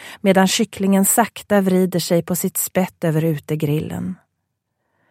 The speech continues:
Johnny har mustasch och röker cigarrcigarett. Hon öppnar sängkammardörren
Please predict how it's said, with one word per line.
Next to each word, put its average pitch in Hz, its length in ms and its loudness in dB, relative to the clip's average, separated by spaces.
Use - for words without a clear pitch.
Johnny 180 420 6
har 170 180 6
mustasch 160 640 2
och 156 80 0
röker 151 320 -2
cigarrcigarett. 151 1300 -4
Hon 175 180 0
öppnar 202 500 0
sängkammardörren 165 1000 2